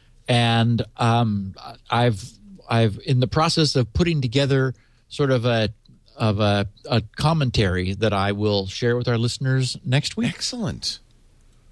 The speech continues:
Speaker 2: Well, there you go.
Speaker 1: And I, and I agree with Paul. I, it is, it is clearly the case that the password reset policy is the weakest link. We, we, it is, we're to the point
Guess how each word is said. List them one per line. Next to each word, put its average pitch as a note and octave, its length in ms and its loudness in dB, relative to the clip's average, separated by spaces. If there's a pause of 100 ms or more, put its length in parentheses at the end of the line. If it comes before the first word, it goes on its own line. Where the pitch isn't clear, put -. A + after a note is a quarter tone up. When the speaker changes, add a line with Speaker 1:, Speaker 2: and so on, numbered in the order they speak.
(580)
Speaker 2:
Well, A2+ 100 -6
there A2 160 2
you A#2 140 2
go. F#3 200 0
Speaker 1:
And A#2 160 2
I, G#2+ 140 2 (360)
and A2 100 2
I A2 80 4
agree A2+ 260 2
with D3+ 180 0
Paul. F#2+ 420 -2
I, A2 120 -2
it G#2+ 460 0
is, G#2+ 280 0 (340)
it A#2+ 140 0
is A2+ 300 0
clearly D#3 800 2 (260)
the C3 100 -2
case F#2+ 560 -2 (400)
that A#2+ 420 -2 (420)
the B2+ 80 0
password C3+ 520 0
reset A#2+ 460 0
policy G#2+ 440 -2
is G2+ 80 -4
the A2 80 -2
weakest A2 400 0
link. F#2+ 260 0
We, A#2 160 2
we, C#3+ 160 2
it C3 300 0
is, B2+ 200 0
we're C3 360 0
to - 220 -14
the B2 100 -2
point F#3+ 480 -2